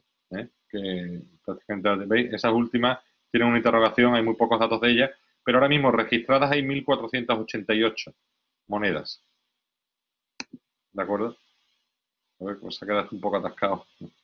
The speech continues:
A ir bajando. Ahí. No, hay un, un poco más, un poco más. Es que se ha quedado atascado. No, hay más, hay más. Mil quinientas noventa y siete. Las últimas, como veis, con numeritos muy pequeños, muy bajos, ¿no?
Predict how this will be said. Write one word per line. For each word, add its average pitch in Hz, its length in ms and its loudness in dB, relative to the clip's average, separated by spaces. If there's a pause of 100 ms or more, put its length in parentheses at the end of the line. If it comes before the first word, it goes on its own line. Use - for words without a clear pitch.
(1160)
A 95 100 -8
ir 101 80 -6
bajando. 92 380 -6
Ahí. 87 260 0 (220)
No, 147 80 2
hay 151 100 4
un, 170 100 4
un 170 180 0
poco 170 180 0
más, 101 180 2
un 120 80 -12
poco 120 140 -4
más. 101 180 -2
Es - 60 -20
que 127 80 -6
se 127 60 -6
ha 117 40 -2
quedado 117 220 4
atascado. 95 440 0 (220)
No, 147 100 2
hay 147 120 4
más, 123 160 2
hay 120 80 0
más. 95 180 0 (240)
Mil 170 220 2
quinientas 147 340 2
noventa 107 240 0
y - 40 -4
siete. 85 340 -4 (180)
Las 110 140 0
últimas, 143 260 2
como 127 200 0
veis, 139 180 0
con 123 220 0
numeritos 120 380 0
muy 123 120 -4
pequeños, 127 440 -2
muy 120 120 -2
bajos, 123 320 2
¿no? 127 200 -6